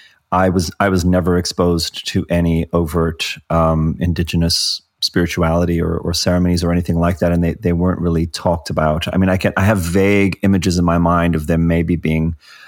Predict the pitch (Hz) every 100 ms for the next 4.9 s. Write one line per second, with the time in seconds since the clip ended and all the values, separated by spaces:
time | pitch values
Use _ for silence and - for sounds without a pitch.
0 | - _ 92 101 98 87 90 90 85 85
1 | - 87 85 85 82 87 78 87 87 -
2 | 90 90 90 95 107 123 147 160 92 87
3 | - - 92 - 92 85 87 87 80 82
4 | - 85 82 - - - 85 80 80